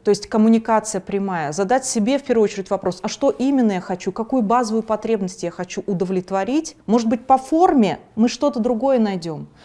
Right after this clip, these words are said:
но базовая потребность моя и базовая потребность другого человека должна быть в компромиссе удовлетворена. В одиночестве, в близости, в покое,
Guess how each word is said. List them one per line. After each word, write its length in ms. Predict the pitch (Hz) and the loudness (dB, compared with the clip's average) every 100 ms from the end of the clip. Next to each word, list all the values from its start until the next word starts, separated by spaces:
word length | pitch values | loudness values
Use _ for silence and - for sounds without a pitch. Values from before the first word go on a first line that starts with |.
| - - | -16 0
но 120 | 226 | 2
базовая 380 | 208 247 247 226 | 4 4 4 0
потребность 580 | 214 196 190 170 170 - | -2 -4 -2 -2 -4 -4
моя 400 | 180 180 214 269 | -2 0 0 0
и 160 | - | 0
базовая 380 | 196 220 185 185 | 0 0 0 -4
потребность 500 | 175 208 180 160 156 | -4 -6 -6 -6 -6
другого 320 | 180 175 175 | -6 -4 -6
человека 480 | 165 - 170 214 - | -8 -10 -4 -4 -4
должна 400 | 175 175 170 214 | -6 -4 -4 -4
быть 160 | 214 190 | -2 -4
в 60 | |
компромиссе 760 | - 170 175 170 190 233 - 143 - - | -6 -8 -6 -2 0 -2 -4 -12 -14 -6
удовлетворена. 880 | 226 190 190 190 180 180 180 180 - _ _ _ - | -2 -2 -2 -4 -4 -6 -4 -6 -8 _ _ _ -6
В 80 | 180 | -2
одиночестве, 840 | 214 226 214 190 196 185 - 170 | 2 4 2 0 -4 -10 -10 -12
в 120 | - 170 | -8 -2
близости, 760 | 220 226 196 180 - - 175 - - | 2 2 0 -4 -8 -6 -6 -6 -20
в 120 | - - | -12 2
покое, 720 | 233 233 226 214 190 185 | 2 4 4 6 4 0